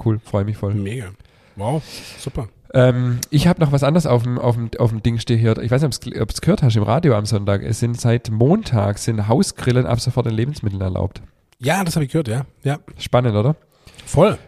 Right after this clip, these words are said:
Speaker 1: Ähm, und dann hab ich so, äh, bei irgendeiner Satire-Sendung hab ich dann gelesen, boah, das geht ja gar nicht, ich bleib lieber bei, ich weiß gar nicht, jetzt komm ich nicht mehr drauf, was es war. Auf jeden Fall, äh, zielte der Poster drauf ab,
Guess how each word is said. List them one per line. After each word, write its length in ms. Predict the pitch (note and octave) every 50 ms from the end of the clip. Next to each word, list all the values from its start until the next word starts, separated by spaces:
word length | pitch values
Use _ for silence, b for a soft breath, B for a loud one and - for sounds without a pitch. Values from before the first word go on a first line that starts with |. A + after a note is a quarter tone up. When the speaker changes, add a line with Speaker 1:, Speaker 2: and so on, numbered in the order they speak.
| - -
Speaker 1:
Ähm, 160 | - B2+ B2
und 80 | A#2+ A#2+
dann 100 | B2 B2+
hab 80 | C#3
ich 80 | C3 C3
so, 80 | - B2+
äh, 320 | A#2+ B2 - - - A#2+ -
bei 160 | - A#2 A2 G#2+ A2
irgendeiner 380 | - - - A#2+ A#2 A#2+ A#2+ A2+
Satire-Sendung 680 | - A#2 G#2+ - - C#3 C3+ C#3 A#2+ - A#2+ G#2+ G#2+
hab 100 | G#2+ G#2
ich 60 | G#2
dann 140 | G#2+ - G#2+
gelesen, 420 | G#2 A2 G#2 G#2+ G#2+ G#2+ A2+ G#2+ -
boah, 280 | - G#2 G#2+ G#2+ A2 G#2
das 140 | G#2+ -
geht 120 | - A2+ G#2+
ja 80 | G#2+
gar 220 | G#2 - A2 A#2 B2+
nicht, 240 | C3 B2+ B2 - -
ich 180 | A#2+ - A2+ -
bleib 200 | - A2+ A2 G#2
lieber 240 | A2+ A2+ G#2+ A2+ A2
bei, 320 | G#2 G2+ G2+ G2+ G2+ G2+ G#2
ich 160 | G2+ F#2+ -
weiß 160 | G2 F#2+ -
gar 140 | - G2 F#2+
nicht, 120 | F#2 F#2
jetzt 240 | F2+ F2 - - -
komm 120 | - - F#2+
ich 80 | G#2 G2+
nicht 80 | G2+ F#2+
mehr 60 | F#2+
drauf, 200 | - F#2 F2+ F2+
was 120 | - F#2 F#2
es 160 | F#2+ - -
war. 140 | G2 F#2+ G2
Auf 100 | G#2 G2
jeden 140 | A2 G#2 G2+
Fall, 160 | A2 G2+ G2+ - -
äh, 160 | G2+ G#2 G#2+
zielte 280 | - - B2 A2 A2 G#2+
der 120 | A2 G2+
Poster 340 | - - A2 G#2+ A2 - G#2+
drauf 240 | - - G#2 G2+ G2
ab, 200 | G#2+ A2 G#2+ -